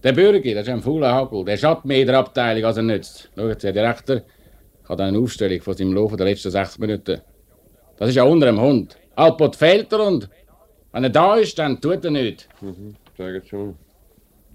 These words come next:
Speaker 2: Ja. Ja, ist schon nicht ganz wichtig. Ja, haben wir jetzt den nicht schon mal gewarnt gehabt?
Speaker 1: Oh, schon ein paar Mal, aber der Bolliger hat ihn alle will in Schutz genommen.
Speaker 2: Ja, der Bolliger ist ein guter Mann gewesen.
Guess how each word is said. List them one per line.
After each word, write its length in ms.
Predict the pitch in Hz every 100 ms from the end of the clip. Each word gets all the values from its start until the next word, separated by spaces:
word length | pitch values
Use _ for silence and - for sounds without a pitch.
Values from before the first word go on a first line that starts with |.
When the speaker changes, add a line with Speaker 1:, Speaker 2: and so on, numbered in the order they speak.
| -
Speaker 2:
Ja. 300 | 90 90 87 - _ _ _ - _
Ja, 220 | 110 95
ist 80 | 95
schon 160 | - 95
nicht 120 | 95
ganz 140 | 104
wichtig. 400 | 107 95 _ 95 _ _ _ - _ _ _ _ _ _ _ _ _ _ _ _ -
Ja, 260 | 95 92
haben 100 | 98
wir 80 | 90
jetzt 160 | 90 98
den 100 | 104
nicht 140 | 131
schon 100 | 127
mal 120 | 113
gewarnt 460 | - 104 123 151 147
gehabt? 240 | 98 82
Speaker 1:
Oh, 220 | 104 107
schon 140 | 117 98
ein 80 | -
paar 240 | 139 240
Mal, 180 | 208 147
aber 120 | 101
der 80 | 95
Bolliger 380 | 92 220 220 139
hat 100 | 120
ihn 80 | 113
alle 160 | 147
will 100 | 151
in 100 | 151
Schutz 240 | 131 196 -
genommen. 260 | 123 107 _ -
Speaker 2:
Ja, 200 | 104 104
der 120 | 98
Bolliger 400 | 87 90 98 92
ist 80 | 87
ein 120 | 82
guter 300 | 90 92 92
Mann 180 | 92 90
gewesen. 260 | - 73